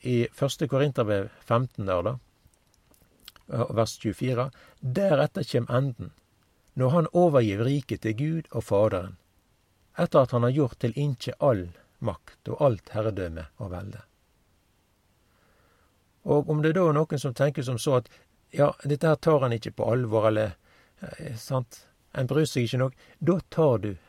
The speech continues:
feil. Dette her, det er alvor. Det er så unødvendig å stå for den store hvite trona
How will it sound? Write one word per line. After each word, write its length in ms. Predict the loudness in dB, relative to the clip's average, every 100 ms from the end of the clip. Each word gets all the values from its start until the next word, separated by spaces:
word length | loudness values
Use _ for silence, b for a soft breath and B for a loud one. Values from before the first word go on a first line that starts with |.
| b -6
feil. 320 | -2 -2 -6 -14 _ _ _
Dette 320 | -2 -2 0
her, 120 | 0 2
det 160 | 0
er 80 | 2
alvor. 400 | 2 2 -2 -4 b b b -2
Det 100 | 0
er 60 |
så 140 | 2 0 0
unødvendig 920 | 0 2 2 2 2 0 0 -2 -6 -2
å 100 | -2
stå 440 | -2 -4 0 2 2
for 160 | -2
den 80 | -4
store 480 | -6 -4 -4 -4 -6 -8
hvite 280 | -8 -6 -8
trona 380 | -4 -2 -2